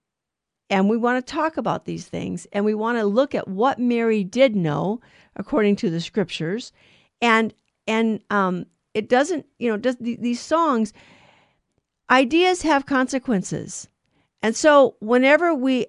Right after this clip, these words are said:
ask a question, we need to go deep into the answer. And this is why we look to scripture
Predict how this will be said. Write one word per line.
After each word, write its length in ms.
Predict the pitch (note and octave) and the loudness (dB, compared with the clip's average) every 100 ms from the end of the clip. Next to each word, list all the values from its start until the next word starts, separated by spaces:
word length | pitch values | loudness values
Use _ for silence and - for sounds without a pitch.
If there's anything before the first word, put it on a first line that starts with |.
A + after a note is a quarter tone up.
| - | 0
ask 440 | G3+ B3+ C#4+ - | 2 2 0 -4
a 60 | E3 | -8
question, 720 | - G#3 G3+ - F#3 F3+ E3+ - - - - | -2 0 0 0 0 0 -2 -8 -20 -14 2
we 160 | A#3 | 4
need 300 | C4 D#4 E4 | 6 4 2
to 80 | - | -2
go 220 | D#4 B3+ | 2 4
deep 640 | G3+ F#3 A#3+ C#4+ B3 - - G#3 | 4 0 0 2 2 -4 -8 -4
into 260 | A3 A3+ | -2 0
the 160 | G3+ F#3 | 0 0
answer. 340 | F#3+ G#3 F3+ | -2 -2 -2
And 140 | E3+ A3+ | -2 -2
this 160 | C#4 | -4
is 100 | C#4+ | -2
why 120 | B3+ | 0
we 120 | A3+ G#3+ | 2 4
look 300 | G3+ B3+ - | 4 2 0
to 140 | A#3 | -10
scripture 760 | - - C4 C#4 - D#3 - | -8 -2 -2 -2 -6 -6 -6